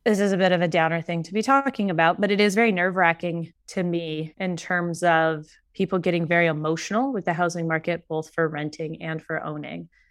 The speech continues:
And if you're paying significantly above what it's worth and you go through any sort of job upset in the forthcoming recession, which we're all pretty much saying with certainty at this point for twenty twenty-three,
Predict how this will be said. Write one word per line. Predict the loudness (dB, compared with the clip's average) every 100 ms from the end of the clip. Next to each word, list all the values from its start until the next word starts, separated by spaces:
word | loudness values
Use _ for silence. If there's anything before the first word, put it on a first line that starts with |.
| _ _ _
And | -4
if | -2 -2
you're | -4
paying | -2 0 0 -2
significantly | -6 -6 -6 -6 -10 -12 -10 -10 -10 -12 -16 _
above | -8 0 4 4 2 -2
what | -4 -4
it's | -8 -10
worth | 2 4 4 0 -10 -20 _ _ _ _ _
and | -2
you | -2
go | -2 0 0 0
through | -4 -2 -2 -2
any | -2 -2 -4
sort | -4 -4 -4
of | -4 -8 -14 _
job | 0 2 2
upset | -2 -6 -6 -4 -4 -8 -8
in | -6
the | -4 -4 -8 -12
forthcoming | -2 -2 -2 -2 0 0 -2
recession, | -6 -4 -4 -4 -8 -10 -8
which | -6 -6 -8 -20 _ -10 4
we're | 6
all | 6
pretty | 6 6
much | 6
saying | 2 0 0
with | 0
certainty | 0 0 0 -2 0
at | -2 -2
this | -4 0
point | 2 2 0 _ _
for | -6
twenty | 2 4 4
twenty-three, | 2 0 0 2 2 2